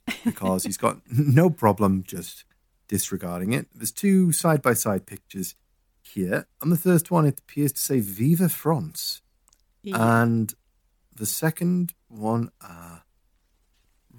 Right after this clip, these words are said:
Speaker 1: "Red lose? Red fu-, re-, re-, reduce?" Re-,
Speaker 2: Your
Speaker 1: Hmm.
Speaker 2: guess is as good as mine, Chris.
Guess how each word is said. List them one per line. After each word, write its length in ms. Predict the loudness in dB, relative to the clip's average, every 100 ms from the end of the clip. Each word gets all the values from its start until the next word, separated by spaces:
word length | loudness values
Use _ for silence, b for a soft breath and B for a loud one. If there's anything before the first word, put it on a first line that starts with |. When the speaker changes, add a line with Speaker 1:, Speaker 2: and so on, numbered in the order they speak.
| -2
Speaker 1:
"Red 320 | 4 4 2
lose? 720 | -4 2 2 2 -4 -10 -12 -16 _ _ _ _ _
Red 240 | -4 -4 -6
fu-, 340 | -20 -12 -12 -12 _ _ _ _ _ -18
re-, 300 | -10 -8 -8 _ _ _ _ _ _ _ _ _ _ _ _ _ _ _
re-, 160 | -14 -14 _ -4
reduce?" 800 | -4 0 4 4 2 -4 -12 -16 _ _ _
Re-, 120 | -20 -20 _ -16 -16 -18 _ _ _ _ _ _ _
Speaker 2:
Your 340 | -8 -2 0 2
Speaker 1:
Hmm. 40 |
Speaker 2:
guess 440 | 2 0 -2 -8 -10 _
is 200 | -6 -4
as 240 | -6 -10 -10
good 300 | -10 -8 -8
as 120 | -10
mine, 240 | -12 -14 -16
Chris. 380 | -18 -16 -16